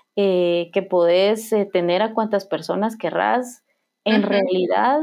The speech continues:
Speaker 1: en el des-, el diseño del Señor es para el, para el, la relación sexual que sea en el matrimonio.
Speaker 2: Así
Speaker 1: Y como
Speaker 2: es.
Speaker 1: no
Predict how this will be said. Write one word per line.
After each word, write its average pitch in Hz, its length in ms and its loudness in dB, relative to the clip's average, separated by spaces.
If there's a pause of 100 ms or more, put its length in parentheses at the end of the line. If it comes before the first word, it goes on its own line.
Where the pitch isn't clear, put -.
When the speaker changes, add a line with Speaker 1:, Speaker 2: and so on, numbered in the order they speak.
(720)
Speaker 1:
en 190 500 -4
el 208 200 0
des-, 180 360 -2
el 202 180 2
diseño 247 480 0
del 285 120 -2
Señor 208 480 -4 (1500)
es 220 180 2
para 220 560 -2 (100)
el, - 560 -2
para 208 220 2
el, 175 380 0
la 175 80 0
relación 180 360 -2
sexual 285 420 -2 (120)
que 208 120 -2
sea 214 160 0
en 233 100 0
el 226 100 -2
matrimonio. 180 520 -4 (580)
Speaker 2:
Así 226 380 -2
Speaker 1:
Y 190 60 -6
como 226 100 0
Speaker 2:
es. - 80 -4
Speaker 1:
no 285 120 2